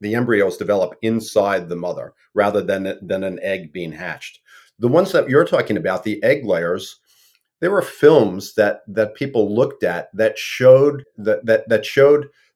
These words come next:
the babies after they hatch sort of squirming around their mothers. And when years later, when people took a closer look at those videos, what they realized w-, was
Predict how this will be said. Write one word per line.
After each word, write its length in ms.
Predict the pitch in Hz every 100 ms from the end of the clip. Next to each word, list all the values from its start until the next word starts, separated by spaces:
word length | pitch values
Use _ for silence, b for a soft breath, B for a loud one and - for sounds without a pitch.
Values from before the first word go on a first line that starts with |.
| -
the 80 |
babies 580 | 110 120 127 127 92 87 -
after 240 | 120 123
they 140 | 107 98
hatch 540 | - 127 101 - - -
sort 200 | - 160
of 80 | -
squirming 800 | - - - 127 139 147 147
around 420 | 131 113 117 120 107
their 160 | 104
mothers. 640 | 95 104 104 85 - - -
And 240 | 113 113 113
when 360 | 113 120 110 110
years 340 | 117 151 135
later, 300 | 120 156 123
when 160 | 101 101
people 240 | 131 131
took 220 | - 113
a 60 | 92
closer 520 | - 120 120 107 98 B B
look 360 | 107 120 131 - -
at 240 | 104 -
those 280 | 98 101 87
videos, 480 | 98 123 113 85 85 - b b
what 200 | 131 160
they 120 | 135
realized 480 | 117 151 175 98 90
w-, 200 | 104 113
was 240 | 113 104